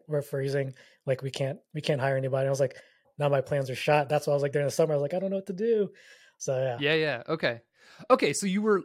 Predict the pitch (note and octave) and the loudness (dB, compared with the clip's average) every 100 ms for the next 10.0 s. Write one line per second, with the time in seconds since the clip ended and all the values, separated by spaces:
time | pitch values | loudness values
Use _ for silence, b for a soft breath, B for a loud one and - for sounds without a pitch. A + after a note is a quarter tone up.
0 | - - C#4+ G4+ G3+ E3+ D#3+ D#3+ C#3 C#3+ | -4 -4 -2 0 -2 0 4 4 2 -2
1 | C3 C3 C3+ C3+ D#3+ D3 - C#3+ D3 C#3 | -2 -4 -2 -2 0 -2 -4 -4 -2 0
2 | C3 A#2+ A2+ A#2+ D3 C3 A#2+ D#3+ C#3 - | 0 -2 -6 -4 -4 -4 -6 -4 -4 -4
3 | C#3+ C3+ B2+ - G3 - A#2+ - A#2+ A#2 | -2 -2 -2 -4 -6 -6 -10 -10 -8 -8
4 | B2 B2 - B2 D3+ F#3 F#3+ G3+ - A3+ | -10 -16 -10 -6 -2 -2 0 -2 -2 -6
5 | G3+ A#2 - - B2+ B2+ B2+ C3 D#3 F3 | -6 -6 -8 -8 -6 -6 -6 -6 -6 -6
6 | F3 F3 - - E3+ F3 - - F3 D#3 | -6 -8 -14 -10 -10 -10 -10 0 2 6
7 | G#3 A3 C#4+ D3+ D3 D#3+ E3+ D#3 D#3 D3 | 6 8 6 6 4 8 8 6 0 0
8 | C3 B2 C3+ - - - E3+ G3+ A3 F#3+ | -2 -6 -8 -18 -14 -4 2 2 2 0
9 | D#3+ C#3+ C#3 E3 C#3+ - D#3 C#3 C#3 - | -2 -6 2 2 2 0 0 2 0 -4